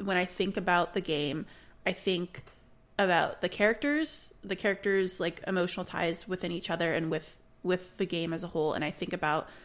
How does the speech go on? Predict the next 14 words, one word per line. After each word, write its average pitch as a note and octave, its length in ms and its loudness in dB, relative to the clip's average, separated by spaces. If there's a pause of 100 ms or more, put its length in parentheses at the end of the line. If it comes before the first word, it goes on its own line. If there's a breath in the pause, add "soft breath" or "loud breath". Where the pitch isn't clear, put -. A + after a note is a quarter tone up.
(220 loud breath)
those F3+ 220 0
moments F3 440 0
that E3+ 100 -4
they, D#3+ 100 -2
like, D#3+ 220 -2
bring D#3+ 220 -2
us D#3 120 -2
back D3 440 -6 (1120 soft breath)
to, D3 580 -2
like, D#3+ 200 -2
throughout D3 360 2
with F3 200 -4
Abby E3 400 2
and, D#3+ 160 0